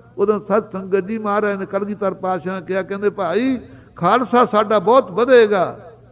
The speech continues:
ਪਰ ਮਲੇਛ ਖਾਲਸਾ ਹੋਵੇਗਾ।" ਉਹ ਬਚਨ ਅੰਥਾ ਜਾਣ ਵਾਲੇ ਨਹੀਂ ਹਨ। ਸੋ ਸਤ ਸੰਗਤ ਜੀ, ਮਲੇਛਤਾਈ ਦੇ ਕਲੰਕ ਤੋਂ ਬਚਣ ਵਾਸਤੇ ਇਹੋ ਜਿਹੇ ਸਤ ਸੰਗੀ ਪੰਜ ਪਿਆਰੇ ਪੰਥ ਦੇ ਅੰਦਰ ਹੋਣ,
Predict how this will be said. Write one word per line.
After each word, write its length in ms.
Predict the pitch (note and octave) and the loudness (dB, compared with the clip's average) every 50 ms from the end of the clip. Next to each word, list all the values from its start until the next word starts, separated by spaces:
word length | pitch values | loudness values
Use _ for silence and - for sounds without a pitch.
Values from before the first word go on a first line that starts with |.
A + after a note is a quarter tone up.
| - - | -6 -4
ਪਰ 140 | G#3 A3+ F#3 | -2 -2 -2
ਮਲੇਛ 540 | E3+ E3+ E3 F#3 G#3 A#3+ B3 - G3+ - | -2 0 6 8 8 8 8 4 -4 -6
ਖਾਲਸਾ 420 | - E3 F3+ E3+ C#3+ - - E3 D3 | -2 -2 -2 -2 -2 -4 -4 -4 -2
ਹੋਵੇਗਾ।" 480 | A#2+ B2+ B2 B2 B2+ B2+ C#3 C#3+ D3+ - - _ - - - _ _ - - - _ C5+ A#4+ A#4 G#4+ _ _ _ _ - _ _ _ _ _ _ _ - - _ _ - _ - - - | -2 -4 -6 -8 -10 -12 -12 -14 -14 -18 -20 _ -20 -20 -20 _ _ -20 -20 -20 _ -20 -20 -20 -20 _ _ _ _ -20 _ _ _ _ _ _ _ -20 -20 _ _ -20 _ -14 0 4
ਉਹ 140 | B3 C4 A#3 | 6 6 6
ਬਚਨ 320 | A3 A3+ - A3 A3+ A#3+ A3 F#3+ | 6 2 0 0 -4 -4 -2 -4
ਅੰਥਾ 340 | A3 A3 - - G3+ G#3+ G#3 | -4 -4 -2 0 2 2 2
ਜਾਣ 260 | G3 G3+ G3 G3+ G3+ | 2 0 0 0 0
ਵਾਲੇ 320 | G3+ G3 F#3+ F#3+ G3 F#3+ | 0 0 2 2 2 0
ਨਹੀਂ 320 | F3 F3+ E3 D#3+ F#3 F#3+ D#3+ | -2 -2 -6 -6 -6 -6 -6
ਹਨ। 180 | C#3+ F3+ F3 D3+ - - - - _ _ _ _ _ | -8 -8 -10 -12 -16 -20 -20 -20 _ _ _ _ _
ਸੋ 100 | - E3 | -10 -10
ਸਤ 300 | D3+ - E3+ D#3 - G3+ | -8 -4 -4 -4 -4 -4
ਸੰਗਤ 280 | - F#3+ F#3+ F#3+ F#3+ G3+ | -10 -12 -10 -4 -2 -2
ਜੀ, 360 | F#3+ F#3 A3+ A#3+ B3 A#3+ G3+ - - - - - - | -2 -2 -2 -2 -2 -4 -6 -8 -16 -20 -20 -14 -8
ਮਲੇਛਤਾਈ 640 | D#3 F3+ F#3 A3 B3+ B3 B3+ - - G#3+ G#3+ A3 A3 | -4 4 6 6 6 6 4 -2 -2 0 0 2 2
ਦੇ 140 | G#3 G#3 G#3+ | 4 2 2
ਕਲੰਕ 360 | G#3 G#3 F#3+ G3 G#3 G#3+ F3+ | 2 2 -4 -6 -4 -6 -6
ਤੋਂ 200 | F#3 - G#3 G3 | -6 0 0 0
ਬਚਣ 280 | E3+ F3 G3 F#3 G#3 G#3 | 0 0 -6 -6 -6 -8
ਵਾਸਤੇ 680 | G#3 G3 G3 F#3 F#3+ F#3 F#3+ - - F#3 F3 D3 A#2+ A#2 - - - - - _ _ _ _ - - | -4 -2 -2 0 -2 -2 -4 -8 -8 -6 -6 -6 -8 -10 -14 -20 -20 -20 -20 _ _ _ _ -2 2
ਇਹੋ 220 | A3+ A3+ A#3+ B3+ | 4 6 6 6
ਜਿਹੇ 180 | B3+ B3 B3 G3+ | 6 4 2 0
ਸਤ 280 | - - G#3+ A3+ A3+ | 0 0 -2 -2 -2
ਸੰਗੀ 220 | - F#3 G3 A3+ A3+ | -6 -10 -8 -8 -8
ਪੰਜ 280 | - - F#3+ G#3+ A3+ | -6 -8 -8 -8 -8
ਪਿਆਰੇ 380 | G#3+ - G3+ G3+ F#3+ F#3+ G3 F#3+ | -6 -4 -2 -2 0 0 0 -2
ਪੰਥ 340 | F#3+ G3 F3+ F#3+ F#3+ - E3 | -4 -4 -10 -12 -12 -12 -6
ਦੇ 120 | F#3 F#3+ | -6 -6
ਅੰਦਰ 220 | F#3 F3 E3+ F3 C#3+ | -6 -6 -8 -10 -8
ਹੋਣ, 400 | B2+ E3+ G#3 A3+ A#3+ A3+ F#3+ | -8 -6 -6 -4 -4 -6 -8